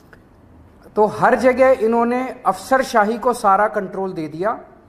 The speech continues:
और अफसरशाही केंद्र सरकार control करेगी, अफसरों के ऊपर केंद्र सरकार का कंट्रोल होगा, services के जरिए और vigilance के जरिए। तो एक तरह से केंद्र सरकार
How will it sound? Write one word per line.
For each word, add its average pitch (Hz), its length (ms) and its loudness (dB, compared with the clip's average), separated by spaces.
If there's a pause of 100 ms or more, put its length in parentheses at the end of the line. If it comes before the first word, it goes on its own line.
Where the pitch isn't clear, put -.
(480)
और 208 140 2
अफसरशाही 262 800 0
केंद्र 220 320 0
सरकार 170 360 -2
control 139 360 -10
करेगी, 127 340 -10
अफसरों 240 400 -2
के 226 100 -2
ऊपर 247 200 0
केंद्र 196 280 -4
सरकार 156 360 -6
का 156 120 -10
कंट्रोल 160 360 -10
होगा, 180 160 -4
services 190 480 -6
के 202 140 -6
जरिए 196 220 -4
और 220 220 0 (260)
vigilance 170 380 -4
के 160 120 -8
जरिए। 123 340 -8 (560)
तो 220 220 2
एक 277 300 2
तरह 202 220 4
से 233 220 -2
केंद्र 247 520 2
सरकार 147 760 0